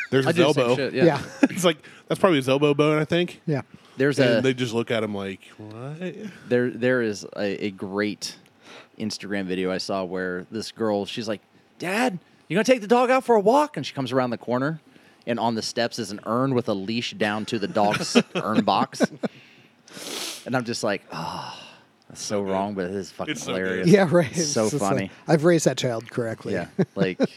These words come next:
Speaker 2: I don't know. I grew up around death, so then, like, f-, I hate going to funerals, but I grew up running around in a funeral,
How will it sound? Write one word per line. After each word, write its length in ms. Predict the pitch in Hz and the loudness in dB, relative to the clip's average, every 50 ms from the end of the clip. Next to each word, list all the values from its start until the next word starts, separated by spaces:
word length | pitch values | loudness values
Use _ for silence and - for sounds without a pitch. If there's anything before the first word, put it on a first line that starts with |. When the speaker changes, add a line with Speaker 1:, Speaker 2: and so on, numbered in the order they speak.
| - - _ _ _ | -20 -20 _ _ _
Speaker 2:
I 100 | - - | -2 -2
don't 80 | 127 107 | 0 2
know. 100 | 98 98 | 2 2
I 80 | 123 185 | 2 2
grew 260 | 151 135 127 113 107 | 2 2 2 4 2
up 140 | 107 - 85 | 2 0 -2
around 260 | 85 85 85 87 82 | -2 -2 -2 -4 -4
death, 260 | 90 85 82 - - | -4 -4 -4 -6 -8
so 300 | - - 104 95 95 92 | -8 -4 -4 -2 -2 -4
then, 200 | 82 98 101 101 | -6 -6 -6 -2
like, 200 | 101 101 95 - _ _ _ _ _ _ _ _ _ - _ _ _ _ _ _ | -2 -2 -2 -4 _ _ _ _ _ _ _ _ _ -20 _ _ _ _ _ _
f-, 100 | - - - | -20 -10 -2
I 140 | - 113 127 | -2 -2 0
hate 240 | 113 131 139 135 117 | 0 -2 -2 -2 -2
going 180 | 127 127 131 | -4 -2 -2
to 60 | 117 98 | -2 -4
funerals, 680 | - 110 101 101 110 113 120 123 127 - - - - _ _ _ _ _ _ _ _ _ _ _ _ | -6 -6 -6 -6 -4 -4 -4 -4 -4 -6 -10 -16 -16 _ _ _ _ _ _ _ _ _ _ _ _
but 100 | - 123 | 0 0
I 40 | 123 | 0
grew 340 | 107 107 117 131 131 120 117 | 0 0 2 2 4 4 4
up 180 | 123 120 - - - | 4 2 0 -2 -6
running 320 | 104 110 110 110 107 101 | -4 -2 -2 -2 -2 -4
around 240 | 101 104 101 101 98 | -2 -2 -2 -2 -4
in 80 | 95 | -6
a 40 | 90 | -6
funeral, 360 | - - 101 87 82 69 - | -8 -8 -8 -8 -8 -10 -14